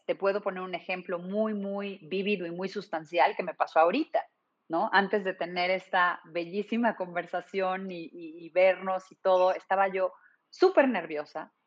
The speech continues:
¿no? Y empieza, empieza mi toc, y empieza mi toc de, lo tengo que hacer perfecto,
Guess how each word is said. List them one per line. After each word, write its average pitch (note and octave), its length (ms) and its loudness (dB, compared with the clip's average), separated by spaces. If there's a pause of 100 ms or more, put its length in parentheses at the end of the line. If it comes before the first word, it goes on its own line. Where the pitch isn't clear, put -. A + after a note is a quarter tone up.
(120)
¿no? E3 300 -8 (200)
Y F#3 100 -4
empieza, A3+ 540 0 (540)
empieza F3+ 480 0
mi B3+ 180 2
toc, - 400 -6 (380)
y G3 80 -4
empieza A3+ 400 -2
mi C#4 200 0
toc G#3 260 0
de, G#3+ 280 0 (460)
lo F#3 100 2
tengo F#3+ 160 0
que F3 80 -6
hacer E3 160 -6
perfecto, B3+ 540 2